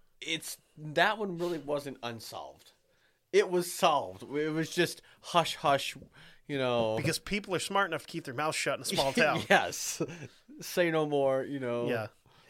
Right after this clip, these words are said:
Speaker 1: type
Speaker 2: You
Speaker 1: of
Speaker 2: shut
Speaker 1: thing.
Speaker 2: the fuck up, put the guns in the van, nobody saw a thing.
Speaker 1: Yeah.
Speaker 2: Which is the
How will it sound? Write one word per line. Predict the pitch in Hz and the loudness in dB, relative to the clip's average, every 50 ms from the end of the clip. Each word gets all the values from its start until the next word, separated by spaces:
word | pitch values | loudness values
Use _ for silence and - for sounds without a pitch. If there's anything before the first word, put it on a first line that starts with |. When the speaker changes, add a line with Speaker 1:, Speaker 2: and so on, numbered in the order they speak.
| - - | -14 -6
Speaker 1:
type | - 131 123 | -4 -4 -2
Speaker 2:
You | 131 | -2
Speaker 1:
of | 120 117 | 0 2
Speaker 2:
shut | - - | 2 2
Speaker 1:
thing. | - - | 2 2
Speaker 2:
the | - | 0
fuck | - 220 202 - - | 4 4 2 4 4
up, | 185 175 - - | 2 2 2 0
put | - 160 135 | -4 -4 -4
the | 143 | -2
guns | 127 139 135 143 147 - | -2 0 0 0 0 -4
in | - 196 | -2 -4
the | 190 | -2
van, | 160 175 160 160 156 147 151 151 - - _ _ _ | 0 2 2 4 4 2 0 -2 -8 -12 _ _ _
nobody | - 143 147 151 147 147 147 165 202 151 | -4 2 4 6 6 6 4 4 2 2
saw | - - 175 147 143 143 | 4 4 4 4 4 2
a | 131 | 0
thing. | - - 175 147 127 117 117 - | 2 4 4 4 4 0 -6 -6
Speaker 1:
Yeah. | - 127 143 131 95 80 80 80 - - - _ | -2 -2 0 0 -2 -4 -8 -14 -16 -18 -20 _
Speaker 2:
Which | - 127 123 - - | -6 -6 -4 -2 -2
is | 135 117 | -4 -2
the | - 147 139 123 | -2 -2 -2 -2